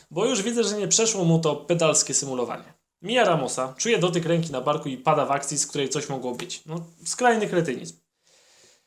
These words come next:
Obawiam się, że Barcelona będzie miała swojego Ronaldo, który wczoraj naprawdę ośmieszył się, próbując wywalczyć karnego, widowiskowo padając po tym, jak wpadł na Busquetsa.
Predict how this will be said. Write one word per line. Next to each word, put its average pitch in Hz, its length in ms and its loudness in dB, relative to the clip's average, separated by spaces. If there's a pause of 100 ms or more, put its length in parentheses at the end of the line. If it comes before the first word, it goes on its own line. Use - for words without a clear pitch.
(280)
Obawiam 277 340 2
się, 220 120 2
że 180 120 2
Barcelona 170 440 4
będzie 151 180 2
miała 147 140 0
swojego 147 360 2
Ronaldo, 139 380 0
który 131 200 -6
wczoraj 147 340 2
naprawdę 139 400 0
ośmieszył 165 380 0
się, 151 140 -2
próbując 143 440 -4
wywalczyć 131 520 -2
karnego, 127 520 -2
widowiskowo 170 600 0
padając 147 380 0
po 151 140 0
tym, 143 160 -4
jak 120 180 -6
wpadł 135 240 -6
na 123 80 -6
Busquetsa. - 600 -8